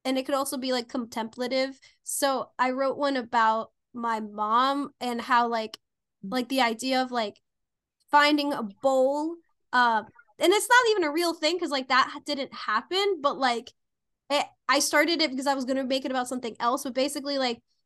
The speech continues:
Speaker 1: in the story, like, in the, in the poem, she, like, goes to open her cabinet and then a bowl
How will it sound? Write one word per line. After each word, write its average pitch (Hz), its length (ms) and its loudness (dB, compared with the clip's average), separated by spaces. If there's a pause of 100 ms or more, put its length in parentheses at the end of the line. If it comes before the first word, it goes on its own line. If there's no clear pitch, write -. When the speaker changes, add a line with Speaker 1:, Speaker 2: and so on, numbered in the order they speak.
(240)
Speaker 1:
in 339 280 6
the 302 80 4
story, 277 720 0
like, 247 200 -6
in 269 180 -4
the, 247 280 -4
in 277 180 -2
the 220 220 -6 (100)
poem, 262 460 0
she, 262 300 -6
like, 240 280 -4
goes 254 360 -4
to - 200 -6 (100)
open 240 400 -4
her 240 200 -8
cabinet 226 580 -4
and 254 120 -4
then 233 80 -8
a 208 60 -8
bowl 220 580 -10